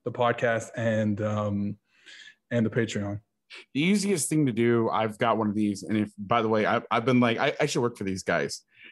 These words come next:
Speaker 2: I'm not, I don't, but I, I should, is a Linktree. If you just go to linktree dot com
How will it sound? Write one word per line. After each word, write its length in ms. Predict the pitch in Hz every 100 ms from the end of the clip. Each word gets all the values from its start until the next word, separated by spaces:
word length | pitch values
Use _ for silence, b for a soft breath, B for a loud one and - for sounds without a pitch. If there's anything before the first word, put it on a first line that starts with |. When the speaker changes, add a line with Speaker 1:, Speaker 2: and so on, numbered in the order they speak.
| B -
Speaker 2:
I'm 140 | 120
not, 320 | 127 120 101
I 80 | 117
don't, 400 | 113 135 110 92
but 200 | 107 113
I, 220 | 110 104 101
I 40 |
should, 380 | 98 123 107 95
is 100 | 104
a 60 |
Linktree. 640 | 107 120 123 - 147 165 160 B B B B
If 80 | 123
you 60 |
just 140 | 143 143
go 80 | 170
to 60 |
linktree 560 | 131 123 135 - 143 123
dot 240 | 123 -
com 460 | - 117 117 131